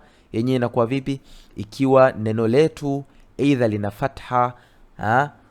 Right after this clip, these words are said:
au lina kasra, herufi ya tatu katika neno ina fatha au ina kasra kama unavyoona,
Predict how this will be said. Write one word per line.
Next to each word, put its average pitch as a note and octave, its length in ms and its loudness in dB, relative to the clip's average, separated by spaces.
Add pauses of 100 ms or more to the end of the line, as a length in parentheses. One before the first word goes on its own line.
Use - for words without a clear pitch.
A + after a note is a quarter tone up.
(100)
au C#3 260 2
lina G#2 200 -4
kasra, A2 720 -4
herufi A2 360 -4
ya G2+ 80 -2
tatu A2 340 -4
katika - 280 -8
neno A2 460 -4
ina G#2 200 -8
fatha - 420 -4
au A#2 160 0
ina G#2 140 -4
kasra G#2+ 400 -4
kama G#2+ 200 -4
unavyoona, A2 560 0